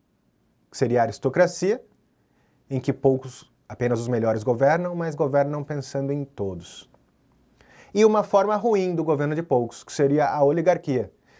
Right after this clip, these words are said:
onde poucos governam, mas governam apenas para seus próprios interesses e, e sem limites. Né? Trata-se, então, de uma oligarquia. Por fim, chegamos à ter-, terceira forma de governo de acordo com a tipologia clássica,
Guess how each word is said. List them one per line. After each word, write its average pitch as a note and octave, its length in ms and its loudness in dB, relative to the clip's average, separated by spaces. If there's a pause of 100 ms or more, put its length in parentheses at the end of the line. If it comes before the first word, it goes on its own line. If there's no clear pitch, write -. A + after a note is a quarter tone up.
(240)
onde D#3+ 280 0
poucos D3 420 -2
governam, E3+ 640 0
mas F3 200 -4
governam D3+ 800 0 (300)
apenas E3+ 400 -2
para G#3 180 -2
seus D#3 240 -4
próprios D#3 380 -2
interesses C#3+ 480 -2
e, E3 160 -4 (160)
e F3+ 80 -4
sem G#3 160 0
limites. D#3 520 -4 (1400)
Né? G#2+ 240 -12
Trata-se, B2+ 360 0
então, C3+ 160 -2
de C#3+ 80 0
uma C#3+ 100 0
oligarquia. D#3 500 -2 (1200)
Por G#3+ 180 6
fim, G3 300 -4 (180)
chegamos F3 520 0
à E3 60 4
ter-, E3 260 0
terceira F3+ 640 0
forma D3+ 640 -4
de B2+ 140 -4
governo C3+ 800 0
de B2+ 220 -2
acordo C3+ 460 0
com C3+ 100 -4
a B2+ 60 2
tipologia B2+ 580 -4
clássica, - 420 -6